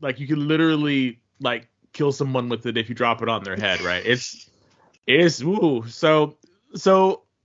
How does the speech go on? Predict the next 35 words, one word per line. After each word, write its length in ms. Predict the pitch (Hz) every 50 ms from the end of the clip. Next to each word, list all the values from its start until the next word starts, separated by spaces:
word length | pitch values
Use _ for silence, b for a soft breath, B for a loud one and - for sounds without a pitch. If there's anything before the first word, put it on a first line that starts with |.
| _ _ _
uh, 260 | - 165 165 - - 151
I'm 80 | 165
living 200 | 208 226 240 247
in 60 | 220
San 180 | 170 202 190 170
Francisco. 1040 | 175 185 170 139 143 143 135 - - - 139 135 135 131 131 127 123 123 127 123 120 _ _ b b b b b b b b b b
You 180 | - 131 135 127
know, 300 | 131 131 127 127 127 127
it's 140 | 127 - 147
me, 200 | 156 175 180 175
Paul, 400 | - - - 156 151 151 151 147
and 80 | 143
our 80 | 143 135
roommate, 540 | 123 131 131 131 127 127 127 123 107 _ _ -
uh, 460 | 131 123 120 117 117 113 113 113 110 104
Randy. 580 | 117 117 113 113 110 110 113 113 113 107 - _ _ _ _ _ -
And 600 | 139 143 143 147 143 143 143 139 139 135 139 135 - _
this 220 | 131 123 123 -
game 380 | - - 151 156 185 220 240 -
comes 280 | - 160 131 127 107 120
out, 340 | 104 104 98 95 95 - _ _ b b b b b b b b b b b _ _ -
and 340 | - 147 147 147 143 139 - -
I'm 160 | 151 156 156
just 220 | 165 156 - -
like, 340 | 135 139 135 131 127 120 127
"Wow, 220 | 147 190 208 139
this 120 | 156 180 202
is 140 | 196 147 123
a 60 | 113
really 240 | 113 117 117 123 131
fun 260 | 120 143 143 147 131
game." 500 | 131 147 175 151 113 101 92 90 92 92 _ - - _ _ _ -
It 120 | 120 127
was, 460 | 117 120 127 123 120 117 113 110 - -
uh, 520 | - 123 123 120 117 113 110 107 107 -